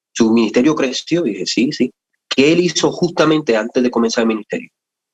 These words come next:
Y yo me quedé pensando, pensando, "Se bautizó". "¿Qué hizo antes de comenzar el ministerio?". Y, y, y yo, "Ayunó cuarenta". Y él dijo, "Ahí rompió la burbuja". Y yo, y ahí yo como que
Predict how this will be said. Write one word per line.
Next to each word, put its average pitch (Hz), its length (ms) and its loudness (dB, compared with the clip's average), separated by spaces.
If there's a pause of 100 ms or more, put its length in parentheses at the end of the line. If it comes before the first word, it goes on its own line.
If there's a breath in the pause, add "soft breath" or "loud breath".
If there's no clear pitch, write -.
(480)
Y - 60 -2
yo - 60 -2
me 160 100 0
quedé 123 180 2
pensando, 123 520 0
pensando, 123 580 -2 (400 loud breath)
"Se 120 200 0
bautizó". 107 580 0 (200 loud breath)
"¿Qué 190 220 4
hizo 185 540 2
antes 170 380 -2
de 139 140 0
comenzar 127 400 2
el 151 100 2
ministerio?". - 320 -8 (500 loud breath)
Y, 135 360 -2
y, 101 140 -8 (100)
y 113 120 -2
yo, 104 140 2 (120)
"Ayunó 117 840 0 (380 loud breath)
cuarenta". 135 440 2
Y 127 60 -2
él 117 80 0
dijo, 113 320 -2
"Ahí 113 380 0 (160)
rompió 127 460 0
la 120 120 2
burbuja". - 500 -8 (920)
Y 120 200 2
yo, 117 140 2 (320)
y 127 140 2
ahí 113 180 2
yo 139 120 2
como 131 220 0
que 107 260 -2